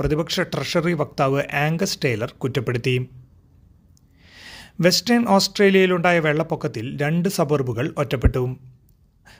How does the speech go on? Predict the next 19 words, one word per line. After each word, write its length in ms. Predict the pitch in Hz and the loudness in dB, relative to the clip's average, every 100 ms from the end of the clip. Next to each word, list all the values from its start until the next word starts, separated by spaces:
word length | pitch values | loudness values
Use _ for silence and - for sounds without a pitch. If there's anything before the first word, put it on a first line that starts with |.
| - | -4
മാർബിൾ 360 | 139 127 131 131 | 0 2 2 0
ബാർ, 340 | 123 110 123 - - - | 0 0 -2 -10 -20 -8
നുള്ളജീൻ 600 | 143 139 143 143 147 151 185 - | -2 2 4 4 2 -2 -6 -2
എന്നീ 280 | 139 151 165 | 0 2 2
സബർബുകളാണ് 840 | 160 147 151 147 151 143 101 147 - - | 2 2 2 2 2 2 0 -6 -8 -8
ഒറ്റപ്പെട്ടത്. 840 | 135 123 123 120 120 120 123 - - _ _ - | -6 -4 -2 -2 -2 -2 -4 -10 -20 _ _ -8
സംസ്ഥാനത്ത് 640 | 135 117 - 120 123 123 | -4 -4 -2 -2 -2 -2
വീശിയ 440 | 123 120 139 131 131 - | -2 0 0 0 0 -4
ചുഴലിക്കാറ്റിനും 800 | 127 113 127 131 139 120 135 123 | -4 -2 -2 0 -2 -2 -4 -2
പേമാരിക്കും 520 | 131 135 131 131 131 123 | -2 0 -2 -2 -4 -4
തുടർച്ചയായാണ് 800 | 123 131 - 139 131 120 104 208 | -2 -2 0 2 2 0 -4 -8
വെള്ളപ്പൊക്കം. 580 | 131 120 117 117 123 117 - _ _ - - - | -6 -6 -4 -4 -4 -6 -10 _ _ -20 -20 -4
ഒട്ടേറെ 320 | 127 120 120 | 0 2 2
നാശനഷ്ടങ്ങൾ 680 | 123 120 123 131 127 131 120 | 2 0 0 -2 -4 -4 -4
റിപ്പോർട്ട് 360 | 117 117 120 117 | -4 -4 -4 -2
ചെയ്തിട്ടുണ്ട്. 600 | 123 120 117 117 117 117 - _ - - - 135 | -2 -2 -2 -2 -2 -4 -8 _ -20 -20 -4 0
പലയിടത്തും 520 | 120 123 123 123 127 | 2 2 0 -2 -2
ജലനിരപ്പ് 480 | 127 123 127 127 135 | -2 0 -2 -2 -4
ഉയർന്നതിനാൽ 800 | 113 117 131 135 127 117 98 | -4 -2 0 -2 -2 -4 -6